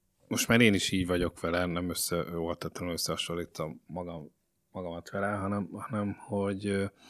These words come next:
elfogadtam, hogy amiben nem vagyok, ö,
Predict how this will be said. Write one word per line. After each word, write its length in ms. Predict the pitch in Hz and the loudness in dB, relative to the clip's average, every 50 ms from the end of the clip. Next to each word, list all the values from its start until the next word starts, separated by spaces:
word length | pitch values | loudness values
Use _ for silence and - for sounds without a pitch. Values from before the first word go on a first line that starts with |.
| - - - - - - - - - - - - - - - - - - | -12 -12 -12 -12 -14 -16 -18 -20 -20 -18 -14 -12 -12 -12 -14 -16 -18 4
elfogadtam, 680 | - 135 117 104 - - 98 95 92 - - 110 98 | 10 12 12 12 10 8 4 4 2 4 2 2 4
hogy 160 | 101 101 98 | 4 4 4
amiben 320 | 98 98 101 98 95 101 98 | 6 6 6 6 6 6 6
nem 180 | 95 90 87 | 6 4 2
vagyok, 420 | 87 90 85 87 85 82 - - - | 2 2 2 2 0 0 -2 0 2
ö, 200 | 95 92 92 | 4 4 4